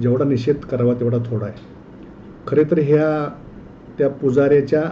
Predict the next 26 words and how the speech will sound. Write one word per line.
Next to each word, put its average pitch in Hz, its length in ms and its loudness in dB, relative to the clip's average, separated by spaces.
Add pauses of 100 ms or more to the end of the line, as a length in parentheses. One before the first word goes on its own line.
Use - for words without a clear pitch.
(360)
अकलेचे 135 640 0 (160)
दिवाळे 139 480 4
निघालेत 135 540 0
असं 139 280 -2 (520)
प्रथमतः 120 380 -2
म्हणावं 113 300 2
लागेल. 104 280 -4 (600)
पण 147 140 4 (680)
त्याचा 147 240 2
हा 160 160 0
हेतू 160 520 4 (680)
फक्त - 180 -4
पूजेपुरता 156 680 0
मर्यादित 147 340 2
दिसत 127 280 -4
नाही. 113 200 0 (1400)
त्याचा, 139 400 -2 (560)
त्यानं 131 160 -2
जे 139 140 0
हे 147 60 4
कृत्य 170 340 0
केलंय 113 400 0
हे 117 380 0 (640)
पूर्व 170 440 6 (120)
नियोजित 160 460 2
आहे. 147 500 2